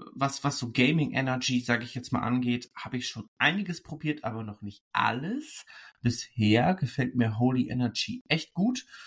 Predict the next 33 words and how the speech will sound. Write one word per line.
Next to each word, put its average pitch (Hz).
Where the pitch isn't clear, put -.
Und 147
ja, -
da 123
habe 127
ich 139
mir 131
den 127
Probier-Adventskalender 147
geholt. 135
Da 120
gi-, -
die 123
bieten 123
auch -
zwei 113
Stück -
an. 131
Einmal 120
einen 113
für, 107
für -
einen 104
Fuffi, 202
den 123
habe 127
ich 156
genommen, 196
sodass 120
du -
dreiundzwanzig 131
verschiedene 131
Sorten 170
hast -